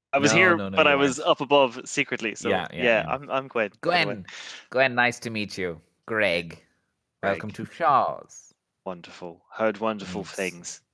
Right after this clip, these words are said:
Speaker 1: Yeah.
Speaker 2: Sweeps his billowing sleeves as you look around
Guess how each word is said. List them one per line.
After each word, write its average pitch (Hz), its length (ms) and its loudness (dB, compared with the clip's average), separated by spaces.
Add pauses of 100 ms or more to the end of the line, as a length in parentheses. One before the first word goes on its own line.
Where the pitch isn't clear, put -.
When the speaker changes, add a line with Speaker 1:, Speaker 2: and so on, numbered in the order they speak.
(380)
Speaker 1:
Yeah. 90 200 -8
Speaker 2:
Sweeps 98 400 -12
his 92 260 -16
billowing 90 480 -10 (360)
sleeves 82 680 -16 (720)
as 82 140 -20
you 90 80 -14
look 82 160 -16
around 80 420 -12